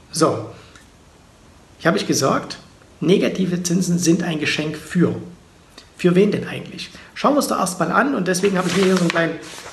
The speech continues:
äh, äh, Spickzettel auch vorbereitet. Ähm, wo liegt denn eigentlich das Geldvermögen der Deutschen? Ja, es gibt ja so verschiedene Angaben, wie viel Geld haben die Deutschen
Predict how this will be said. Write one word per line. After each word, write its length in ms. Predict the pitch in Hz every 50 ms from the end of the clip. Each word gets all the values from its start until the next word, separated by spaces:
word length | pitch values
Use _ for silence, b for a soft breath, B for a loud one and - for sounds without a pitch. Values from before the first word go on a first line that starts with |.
| 175 175 180 196 190 - - - - 175
äh, 140 | 170 170 175
äh, 40 | 175
Spickzettel 340 | 175 - 285 285 - 220 175
auch 120 | 156 147 143
vorbereitet. 540 | - 165 147 143 127 131 135 202 - - B B B B B B B B - -
Ähm, 540 | 180 185 185 185 185 185 180 175 180 - - - - - - _ - _ - _ _ _ _ 165 139 135 139
wo 160 | 147 214 226
liegt 380 | 202 190 226 294 302 302 - -
denn 180 | 247 226 -
eigentlich 380 | - 165 190 202 220 208 - -
das 180 | 175 170 -
Geldvermögen 1000 | - - 170 185 240 277 - - - 202 190 180 185 196 196 202 196 175 175 -
der 160 | - 170 170 170
Deutschen? 500 | - 156 160 170 170 - - - 131 - - - - - - - _ _ - _ - _ - -
Ja, 160 | - 196 269 302 B B B B B B
es 80 | - -
gibt 120 | 202 180
ja 40 | 180
so 120 | 170 165 -
verschiedene 520 | - 139 - - 208 214 - 190 180 -
Angaben, 460 | 190 196 190 196 185 175 175 147 131
wie 120 | 143 170 185
viel 220 | - - 185 165
Geld 300 | - 175 180 196 - -
haben 260 | 123 165 196 196 185
die 80 | 170 170
Deutschen 540 | 170 175 170 180 175 - - 180 175 B